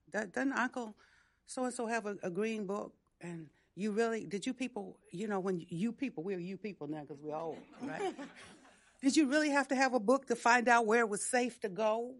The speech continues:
as a black person? Well, yeah, we did. Green Book was real. Black Panther did have a little, a culture thing and, and, and stuff like that, but it's beautiful. So I still enjoy film, too. I was, uh, when I met Nina, I first met Nina,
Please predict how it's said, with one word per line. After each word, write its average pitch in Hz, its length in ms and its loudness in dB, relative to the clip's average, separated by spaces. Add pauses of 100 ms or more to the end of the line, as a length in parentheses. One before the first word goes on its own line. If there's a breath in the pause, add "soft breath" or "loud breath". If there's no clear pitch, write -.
(140)
as 170 160 -10
a 190 60 -12
black 226 380 -6
person? 233 460 -4
Well, 226 160 -4
yeah, 294 220 -8
we 220 140 -6
did. 302 280 -4
Green 240 220 -2
Book 226 220 -4
was 170 140 -6
real. 226 260 -2 (320 loud breath)
Black - 280 2
Panther 269 320 0
did 233 220 -2
have 208 220 0
a 196 80 -2
little, 185 400 -4
a 170 60 -4
culture - 420 -4
thing 175 300 -10
and, 160 120 -12 (160)
and, 170 120 -12 (120)
and 165 100 -18
stuff - 280 -10
like 156 160 -8
that, 220 200 -2
but 185 120 -2
it's 165 180 -6
beautiful. 180 540 -10 (160)
So 165 260 -4 (300 loud breath)
I 214 180 6
still 226 260 -2
enjoy 156 480 -4
film, 151 260 -4
too. 170 280 -4 (500 loud breath)
I 196 140 6
was, 190 240 -2
uh, 165 280 -6 (440)
when 185 220 2
I 180 80 4
met 220 340 0
Nina, 165 360 -2
I - 20 -8
first 254 340 -4
met 254 220 -6
Nina, 196 500 -4